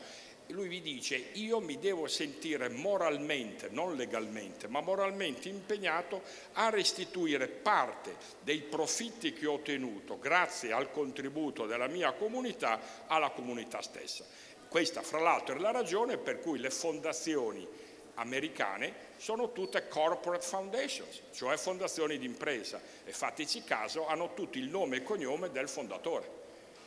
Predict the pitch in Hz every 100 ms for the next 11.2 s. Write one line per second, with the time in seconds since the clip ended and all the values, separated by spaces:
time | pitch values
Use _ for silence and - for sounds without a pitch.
0 | - 156 170 160 - 123 147 143 151 160
1 | 127 113 113 113 113 - 180 143 143 -
2 | 156 165 139 110 131 160 117 107 160 170
3 | 117 - - - - 117 104 123 107 110
4 | 131 127 113 117 123 123 123 113 - 123
5 | 117 - 120 120 120 117 113 - - -
6 | 123 110 - 131 120 - 113 110 101 107
7 | 104 - 135 - 120 - 123 117 107 104
8 | - 123 120 113 107 - - - 120 120
9 | 120 110 113 110 107 - 101 101 - 95
10 | - - - 185 294 302 - 160 180 208
11 | 120